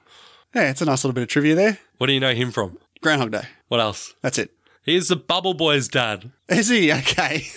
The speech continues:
Speaker 1: <laughs> That's good.
Speaker 2: It is good.
Speaker 1: But I love how he gives him the Heimlich and straight away does a one eighty with the lighter, ready to go to, <laughs> to get the cigarette going. He just timed it all perfect. It's great.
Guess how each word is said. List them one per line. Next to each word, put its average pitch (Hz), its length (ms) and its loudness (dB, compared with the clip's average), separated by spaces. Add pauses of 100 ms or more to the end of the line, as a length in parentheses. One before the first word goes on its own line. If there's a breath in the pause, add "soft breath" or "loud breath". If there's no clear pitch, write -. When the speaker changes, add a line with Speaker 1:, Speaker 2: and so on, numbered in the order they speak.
(360)
Speaker 1:
<laughs> - 380 -4 (160)
That's - 260 -2
good. 143 260 -2 (180)
Speaker 2:
It 214 100 -4
is 208 160 -6
good. 120 260 -6 (720 loud breath)
Speaker 1:
But 170 100 2
I 175 40 4
love 185 180 4
how 185 140 4
he 160 60 2
gives 170 260 0
him 175 100 2
the 160 80 4
Heimlich 147 440 2 (320 loud breath)
and 151 140 -2
straight 190 460 0
away 160 280 2 (300)
does 151 180 0
a 143 40 2
one 170 260 0
eighty 160 180 2
with 151 140 0
the 151 60 0
lighter, 143 280 2
ready 170 220 0
to 165 100 2
go 139 400 0
to, 147 240 -2 (100)
<laughs> - 100 -18
to 170 100 0
get 180 180 -2
the 175 60 -2
cigarette 143 360 0
going. 139 340 0 (240 loud breath)
He 208 80 -2
just 196 200 0
timed 196 220 2
it 185 40 6
all 170 120 4
perfect. 151 360 -2
It's 117 120 -10
great. 120 220 0